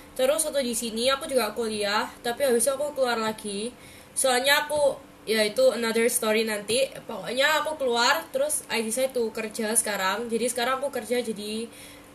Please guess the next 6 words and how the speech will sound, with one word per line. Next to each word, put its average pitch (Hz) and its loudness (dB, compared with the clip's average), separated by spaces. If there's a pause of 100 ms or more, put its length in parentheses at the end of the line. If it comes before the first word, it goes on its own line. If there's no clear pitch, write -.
(100)
uh, 214 0
part-time 214 -2
graphic 214 -4
designer, 208 -4
terus 226 -4
part-time 208 -4